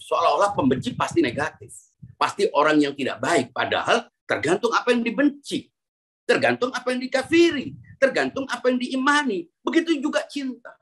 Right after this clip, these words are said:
Bisa baik, bisa buruk. Tergantung apa yang dicintai. Kalau dia mencintai kebatilan,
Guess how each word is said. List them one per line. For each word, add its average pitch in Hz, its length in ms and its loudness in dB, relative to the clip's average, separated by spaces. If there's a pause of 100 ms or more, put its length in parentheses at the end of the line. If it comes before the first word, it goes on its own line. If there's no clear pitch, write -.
(160)
Bisa 214 320 0
baik, 131 400 -6
bisa 294 320 -6
buruk. 302 640 -6 (400)
Tergantung 139 720 -4
apa 170 400 -2
yang 254 240 0
dicintai. 254 880 -2 (320)
Kalau 214 240 2
dia 185 160 0
mencintai 170 480 -2
kebatilan, 147 560 -2